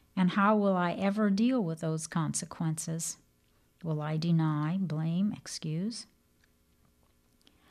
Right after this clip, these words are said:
Proverbs fourteen twelve says, "There is a way that seems right to a man, but the end is the way of death."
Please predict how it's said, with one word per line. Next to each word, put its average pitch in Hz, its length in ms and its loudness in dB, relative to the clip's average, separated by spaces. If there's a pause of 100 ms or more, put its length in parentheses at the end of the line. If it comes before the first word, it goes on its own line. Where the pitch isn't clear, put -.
(380)
Proverbs 202 720 2
fourteen 175 680 -2
twelve 165 480 -2
says, 151 540 -6 (480)
"There 180 180 2
is 220 180 2
a 262 80 4
way 160 560 0 (200)
that - 200 -6
seems 165 380 0
right 180 380 0
to - 160 -2
a 202 100 4
man, 147 460 2 (360)
but 170 220 -2
the 185 180 0
end 165 480 2
is 156 160 -6
the 175 120 -4
way 151 300 -4
of 151 200 -8
death." 131 380 -8